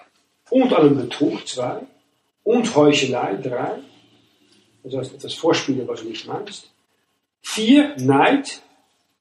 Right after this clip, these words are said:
Kennzeichen von, von fleischlichen jungen Christen. Und fünf, alles Afterreden, böses Reden.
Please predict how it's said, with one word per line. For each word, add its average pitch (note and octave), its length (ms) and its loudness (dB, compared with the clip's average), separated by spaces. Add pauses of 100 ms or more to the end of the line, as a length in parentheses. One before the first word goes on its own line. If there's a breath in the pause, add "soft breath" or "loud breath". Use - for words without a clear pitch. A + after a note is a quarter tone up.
(240)
Kennzeichen D3 380 2
von, A#2+ 200 -8
von - 180 -20
fleischlichen D3 560 -4
jungen C#3+ 240 0
Christen. E3+ 500 -14 (500)
Und D3+ 160 -2
fünf, C4 400 0
alles F#3+ 300 2
Afterreden, D3+ 800 2 (100)
böses C#3+ 380 -2
Reden. C#3 320 -2